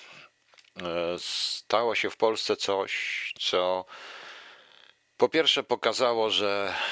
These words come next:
e, całe wychowanie młodzieży, wszystko, cała praca na temat wrzucanie maro-,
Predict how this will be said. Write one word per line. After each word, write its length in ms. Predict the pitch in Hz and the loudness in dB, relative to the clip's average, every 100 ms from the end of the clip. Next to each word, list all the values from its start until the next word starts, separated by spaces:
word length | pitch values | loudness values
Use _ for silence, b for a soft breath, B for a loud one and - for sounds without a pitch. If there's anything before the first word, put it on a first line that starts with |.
| B | B
e, 400 | 95 90 87 85 82 | -4 -4 -2 -4 -4
całe 320 | - 127 113 | 2 2 2
wychowanie 640 | 104 104 107 95 107 95 87 | -2 0 0 2 0 -2 -4
młodzieży, 500 | 82 78 80 78 82 | -4 -2 -2 -4 -2
wszystko, 880 | - 110 92 - - 82 78 73 69 | 0 0 -2 -6 -2 0 2 0 0
cała 280 | 92 90 92 | 0 0 0
praca 720 | - 95 92 - 85 78 73 | 2 2 2 -2 -2 0 0
na 140 | 73 | -2
temat 380 | - 85 82 78 | -2 -2 -2 -4
wrzucanie 720 | 76 76 80 92 - 95 90 | -8 -8 -6 -2 0 0 -2
maro-, 500 | 87 82 82 90 87 | -6 -2 0 0 -2